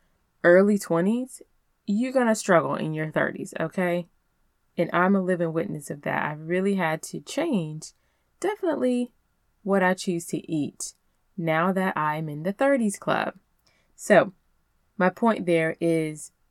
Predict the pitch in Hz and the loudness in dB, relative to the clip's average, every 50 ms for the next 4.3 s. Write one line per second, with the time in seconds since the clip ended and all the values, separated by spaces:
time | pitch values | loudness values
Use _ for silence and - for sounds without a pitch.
0 | _ - 180 190 226 247 233 220 196 - - 202 165 185 180 165 - 170 156 151 | _ -4 -2 0 0 2 2 2 0 0 -2 -4 -4 -4 -4 -2 0 2 2 2
1 | 147 147 147 151 156 - _ _ _ _ _ - - 165 - 175 170 160 165 170 | 0 -2 -6 -10 -14 -16 _ _ _ _ _ -4 -2 0 0 0 0 0 0 -2
2 | 170 - - 170 156 147 160 147 147 151 151 - 180 202 165 - - - - - | -4 -4 -6 -6 -6 -6 -8 -10 -10 -10 -12 -12 -14 -16 -20 -20 -20 -20 -20 -20
3 | - - 160 151 143 165 - - 165 - - 170 165 160 156 156 151 151 147 - | -12 -10 -10 -10 -10 -10 -8 -8 -8 -6 -6 -4 -4 -4 -4 -4 -6 -8 -8 -10
4 | - - 151 147 143 143 | -8 -8 -8 -8 -10 -12